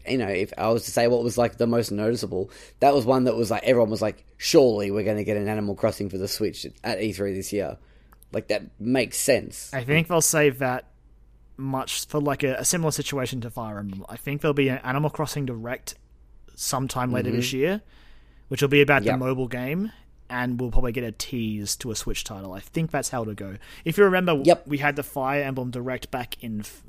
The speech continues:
Speaker 2: oh, January or February?
Speaker 1: Yeah,
Speaker 2: Which was
Speaker 1: yeah,
Speaker 2: largely
Speaker 1: yeah.
Speaker 2: focused on Heroes, the mobile game, then talked about, like, revealed Echoes as well, I'm pretty sure.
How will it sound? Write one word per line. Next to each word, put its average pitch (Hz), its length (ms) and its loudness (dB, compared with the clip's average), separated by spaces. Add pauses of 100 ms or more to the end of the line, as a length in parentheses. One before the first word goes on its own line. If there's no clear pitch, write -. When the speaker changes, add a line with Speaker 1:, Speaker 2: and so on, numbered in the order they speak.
(120)
Speaker 2:
oh, - 220 -20 (260)
January 160 500 -6
or 147 60 0
February? 196 640 -2 (720)
Speaker 1:
Yeah, 131 360 2
Speaker 2:
Which 135 100 4
was 135 100 6
Speaker 1:
yeah, 131 120 4
Speaker 2:
largely 131 560 4
Speaker 1:
yeah. 117 100 -6
Speaker 2:
focused 135 480 -4
on 117 380 -6 (100)
Heroes, 123 560 0
the 127 100 -8
mobile 139 280 0
game, 120 400 -6 (400)
then 127 180 -4
talked 151 280 2
about, 135 260 -2 (340)
like, 123 180 -8
revealed 143 320 -2 (100)
Echoes 147 380 0
as 117 80 -4
well, 123 180 -8
I'm 147 80 -6
pretty 165 220 -6
sure. 175 400 -4